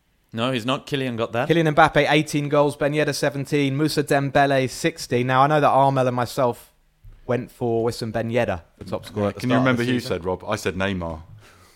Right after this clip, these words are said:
Speaker 1: I think I would have said Kylian, no?
Speaker 2: I, I think Robbie said Kylian.
Speaker 1: Yeah.
Speaker 2: Yeah, Robbie's, Robbie's looking quite good. Um, well, I think the battle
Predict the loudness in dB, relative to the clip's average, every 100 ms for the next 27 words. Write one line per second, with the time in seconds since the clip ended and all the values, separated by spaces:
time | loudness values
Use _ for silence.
0 | -14 -12 -6 -4 -4 -6 -8 -10 -10 -10
1 | -8 -8 -10 -10 -10 -10 -10 -8 -6 -6
2 | -6 -10 -14 -16 -20 -20 _ _ -10 -10
3 | -10 -16 _ -20 _ _ _ _ -20 -16
4 | -12 -4 -2 0 -2 -4 -8 -6 -6 -10
5 | -12 -12 -6 -6 -4 -8 -10 _ _ _
6 | _ -4 -2 -2 -4 0 2 2 0 -2
7 | -2 -2 0 -2 -6